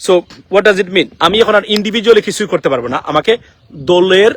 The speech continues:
দাস হতে হবে, যে কোন দলের। এবং এই দলদাস রাজনীতি এবং প্রতীক, প্রতীকের রাজনীতি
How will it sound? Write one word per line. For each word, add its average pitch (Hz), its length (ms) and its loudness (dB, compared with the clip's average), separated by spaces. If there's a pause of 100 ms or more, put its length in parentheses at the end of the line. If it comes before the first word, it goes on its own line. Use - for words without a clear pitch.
(140)
দাস 147 380 -4
হতে 170 160 0
হবে, 127 140 -2
যে 123 120 -6
কোন 123 240 -8
দলের। 110 240 -10 (640)
এবং 180 180 0
এই 180 140 0 (840)
দলদাস 202 800 2
রাজনীতি 165 440 -4 (440)
এবং 151 300 0 (600)
প্রতীক, 226 300 2 (100)
প্রতীকের 247 480 2
রাজনীতি 147 520 -2